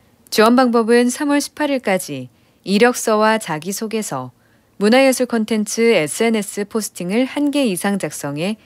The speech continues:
이메일로 보내면 됩니다. 자세한 내용은 한국 소리문화의 전당 홈페이지에서 확인할 수 있습니다. 부산광역시는 올해의 공예 명장을 선정하기 위한 모집을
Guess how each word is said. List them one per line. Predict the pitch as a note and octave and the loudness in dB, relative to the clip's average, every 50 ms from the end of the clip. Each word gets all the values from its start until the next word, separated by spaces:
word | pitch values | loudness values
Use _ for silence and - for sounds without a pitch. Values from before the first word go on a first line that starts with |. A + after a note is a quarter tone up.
| _ _ _ | _ _ _
이메일로 | - G3+ A3+ A#3+ C4+ B3+ A#3 A3+ A3 A3 | 0 2 2 4 4 4 4 4 2 0
보내면 | G#3+ G3+ F3+ D#3 D3+ D3 D3+ F3 G3 G3 | 0 -2 -4 -4 -4 -6 -4 -4 -6 -4
됩니다. | G3+ G3+ F#3+ F#3+ F#3 - C#3 A#2+ B2 B2+ - _ _ _ _ _ _ _ _ _ _ _ _ _ _ _ _ | -6 -6 -6 -6 -6 -6 -8 -8 -8 -12 -16 _ _ _ _ _ _ _ _ _ _ _ _ _ _ _ _
자세한 | - - F3 E3+ - G#3+ G#3+ G#3+ G#3+ | 0 2 2 4 4 2 2 4 2
내용은 | G#3 F#3+ E3+ E3 E3+ G3 A3 G#3 D#3+ C3 B2 - _ _ _ _ _ | 2 0 0 -2 -2 -2 -2 -2 -2 -6 -8 -12 _ _ _ _ _
한국 | - B3+ A#3+ A#3+ B3 C#4 C4 | 0 2 4 4 2 2 0
소리문화의 | - D#4 D4 D#4 D4+ C#4 C4 A#3+ A#3 A3 G#3+ G3+ | 0 -2 0 0 2 2 2 2 2 2 0 0
전당 | G3 G3 F#3+ F#3+ F3+ G3+ G#3 G#3+ | -2 -2 -4 -2 -2 -2 -2 -2
홈페이지에서 | A3 A#3+ D4 C#4+ - D4 C#4 B3+ A#3 - G3+ F3+ D#3+ D#3 D#3 - E3+ F3+ | -2 -4 -6 -4 -2 -2 -2 -2 -2 -2 -4 -4 -4 -4 -4 -4 -4 -4
확인할 | F3+ - A3 G#3+ A3+ A3 G3+ F#3 F3 | -4 -4 -6 -6 -4 -4 -4 -4 -6
수 | - - G3+ | -6 -8 -6
있습니다. | G#3 F3+ D3 - - E3+ F3 E3+ D#3 C#3+ A#2 A2 A#2 B2+ - _ _ _ _ _ _ _ _ _ _ _ _ _ _ _ _ _ _ _ _ _ _ _ _ _ _ _ _ _ _ _ _ | -6 -6 -6 -8 -8 -6 -8 -6 -6 -6 -6 -8 -10 -12 -16 _ _ _ _ _ _ _ _ _ _ _ _ _ _ _ _ _ _ _ _ _ _ _ _ _ _ _ _ _ _ _ _
부산광역시는 | - G3+ G3 C4+ C#4+ C#4+ D4 D4 C#4+ C#4 C4+ - - C4 A#3+ B3+ C4 C4 C4 B3 - | -2 2 4 4 6 6 6 6 6 4 4 2 0 2 4 6 4 4 4 2 -2
올해의 | - F3+ F#3 G3+ A3+ A3+ A3 A3 A#3+ B3 | -2 -2 0 0 0 0 2 2 0 -2
공예 | B3 - F#3 G3 A#3 C4+ C#4 | -2 -2 -2 0 2 2 2
명장을 | B3+ B3+ A#3+ A3+ G#3+ A3+ G#3+ G#3+ A3 A3+ | 2 2 0 0 0 -2 -2 0 0 -2
선정하기 | A3+ - D#4 D4+ D4 D#4 D4 C4+ B3 A#3 G#3+ G#3+ F#3 | -2 -2 -4 -2 0 0 2 2 2 0 0 -4 -4
위한 | F3 F3 F3+ F#3 F#3+ G3 F#3 | -4 -4 -2 -2 -4 -4 -4
모집을 | D#3 D3+ D3 - D#3 D3+ C#3+ G3 G#3+ F#3+ C3+ C3 B2+ | -6 -8 -8 -6 -8 -6 -4 -4 -2 -2 -4 -6 -8